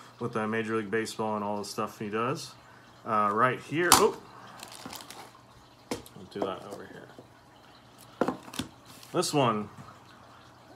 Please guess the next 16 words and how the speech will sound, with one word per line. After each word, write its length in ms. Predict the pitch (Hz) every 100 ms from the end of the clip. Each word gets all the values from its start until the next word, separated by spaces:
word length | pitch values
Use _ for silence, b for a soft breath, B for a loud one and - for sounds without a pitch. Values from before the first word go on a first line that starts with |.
| - - - - - - - -
A 180 | 135
L 180 | 139 143
M 160 | 139 139
V 140 | 143
P 280 | 135 151 143
Shohei 520 | 123 - 139 139 139
Ohtani 680 | 139 135 131 143 143 131 110
signed 480 | - 127 131 135 120
ball. 460 | 127 135 113 95 -
Bought 260 | - 120 -
this 320 | 135 139 139
the 200 | - 117
first 560 | - - 160 165 160 -
day 220 | 143 139
he 200 | 135 131
signed 640 | 123 139 143 143 127 110